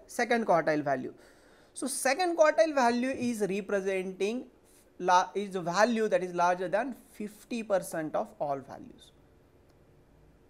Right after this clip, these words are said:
Okay, so this median represents fifty percent, and on the same lines the third quartile value, third quartile value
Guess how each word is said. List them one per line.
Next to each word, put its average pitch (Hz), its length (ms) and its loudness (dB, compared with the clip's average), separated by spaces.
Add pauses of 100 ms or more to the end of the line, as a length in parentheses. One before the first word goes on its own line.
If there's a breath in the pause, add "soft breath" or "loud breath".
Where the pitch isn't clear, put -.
(260)
Okay, 185 300 -6 (340 soft breath)
so 175 520 -2
this 196 300 -6 (220)
median 233 480 4
represents 208 580 -2
fifty 190 300 -4
percent, 233 500 -2 (120)
and 190 440 0
on 170 140 -2
the 180 80 -6
same 269 320 -6
lines 214 400 -4 (200)
the 180 340 2 (180)
third 311 400 10
quartile 226 440 2
value, 180 640 -2
third 214 280 2
quartile 185 400 2
value 165 440 -4